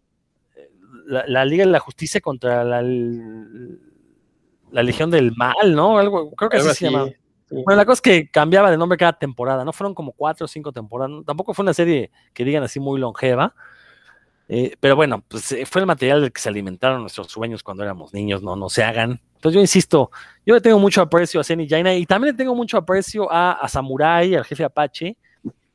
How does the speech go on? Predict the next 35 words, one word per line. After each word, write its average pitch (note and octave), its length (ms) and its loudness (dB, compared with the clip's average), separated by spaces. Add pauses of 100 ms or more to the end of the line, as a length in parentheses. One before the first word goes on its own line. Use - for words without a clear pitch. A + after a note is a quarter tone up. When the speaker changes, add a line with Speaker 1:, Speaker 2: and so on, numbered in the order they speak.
Speaker 2:
Sí, F#3 140 8
sí, F#3+ 60 8
sí, C#3+ 280 2
Speaker 1:
a, - 20 2
Speaker 2:
eso C3+ 180 2
sí. C3 120 -4
Speaker 1:
a B2+ 160 -2
este, B2 1000 -4
al B2 120 -6
Tornado E3+ 360 2
Negro, F#3+ 380 4 (340)
y D#3+ 120 0
al G3 120 6
Speaker 2:
Ajá. A3+ 60 -10
Speaker 1:
que G#3 140 -4
yo C#4 160 0
no E4 100 0
recuerdo A3+ 560 -2
de E3+ 140 0
niño G3+ 400 -4 (100)
es G3 260 -4
al E3 180 2
Dorado. E3 520 -2 (760)
La - 80 -20
verdad D3 160 2
es F#3+ 60 -6
que G#3+ 120 -6
Speaker 2:
Sí, E3+ 220 2
Speaker 1:
de-, F3+ 120 4
Speaker 2:
sí, F3+ 120 -2
Speaker 1:
lo E3+ 80 -2
Speaker 2:
sí, D3+ 80 -12
Speaker 1:
tengo G#3 180 -2
Speaker 2:
sí. F#3 60 2
Speaker 1:
bloqueado. E3+ 460 -2